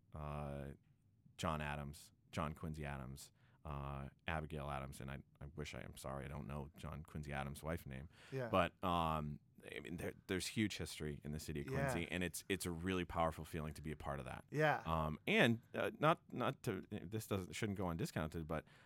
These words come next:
Speaker 1: I'm the first person of color to be elected to the city council in Quincy. And
Speaker 2: Really?
Speaker 1: Yeah, absolutely.
Speaker 2: I didn't know that.
Speaker 1: Yeah, and I, and I'm so proud of that. Uh,
Speaker 2: Absolutely.
Speaker 1: especially my dad had run for the seat, um, a number of times. In ninety-nine he ran, so I was first, I was still at B C High,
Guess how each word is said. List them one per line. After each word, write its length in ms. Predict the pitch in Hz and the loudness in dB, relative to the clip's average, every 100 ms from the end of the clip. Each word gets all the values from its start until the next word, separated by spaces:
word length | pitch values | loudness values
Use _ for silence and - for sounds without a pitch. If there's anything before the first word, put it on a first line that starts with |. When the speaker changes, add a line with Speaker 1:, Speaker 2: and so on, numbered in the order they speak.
| - | -2
Speaker 1:
I'm 100 | 135 | 2
the 60 | 143 | 2
first 200 | - 175 | 2 2
person 240 | 135 113 | 2 2
of 40 | 98 | 2
color 220 | 135 123 | 4 4
to 60 | 87 | 4
be 80 | 85 | 4
elected 420 | 90 104 76 73 78 - | 4 2 0 -4 -6 -10
to 80 | - | -6
the 60 | 85 | -2
city 160 | 90 | 0
council 320 | 85 71 - | 0 -2 -2
in 40 | 71 | -4
Quincy. 360 | 104 76 58 - - - - - - | -4 -4 -6 -16 -20 -20 -20 -8 2
And 460 | 98 92 90 87 | 6 8 8 8
Speaker 2:
Really? 200 | 240 175 139 | 8 6 8
Speaker 1:
Yeah, 200 | 196 80 - | 6 6 2
absolutely. 480 | 120 - 120 76 - - - - 170 | 2 4 2 2 -4 -16 -20 -6 -2
Speaker 2:
I 60 | |
didn't 240 | 208 196 147 | 0 2 0
know 180 | 156 277 | -2 0
that. 80 | 175 | 6
Speaker 1:
Yeah, 220 | 160 90 | 8 8
and 160 | - 104 | 6 8
I, 240 | 101 107 101 | 10 10 10
and 140 | 107 101 | 6 4
I'm 100 | 85 | 4
so 220 | - 117 | 4 2
proud 300 | 113 117 117 | 6 6 8
of 80 | 92 | 6
that. 260 | 90 107 - - - | 6 6 2 -10 -2
Uh, 200 | 92 85 80 | 2 4 2
Speaker 2:
Absolutely. 40 | 92 | 2
Speaker 1:
especially 720 | - 139 151 - 113 101 98 | 2 8 8 8 4 4 2
my 180 | 98 104 | 2 4
dad 320 | 98 98 104 | 4 4 4
had 160 | 104 | 2
run 260 | 104 104 110 | 2 0 0
for 140 | - | -2
the 80 | 107 | -4
seat, 320 | 92 107 110 - _ 95 | -2 0 0 -2 _ -4
um, 420 | 87 85 82 80 | 0 0 0 0
a 60 | 92 | 4
number 320 | 98 117 117 | 10 12 10
of 80 | 90 | 6
times. 320 | - 73 69 - | 2 -6 -6 -8
In 80 | 80 | -4
ninety-nine 540 | 87 90 95 92 87 90 | 0 0 0 0 -2 -2
he 100 | 87 | -4
ran, 320 | 85 82 82 | -4 -4 -4
so 120 | 80 | -4
I 20 | |
was 100 | 71 | -6
first, 300 | - 87 - | -4 -6 -6
I 60 | 85 | -6
was 100 | 80 | -6
still 240 | - 90 | -4 -4
at 80 | 85 | -2
B 80 | 104 | -4
C 140 | 82 | -6
High, 220 | 78 92 | -2 -2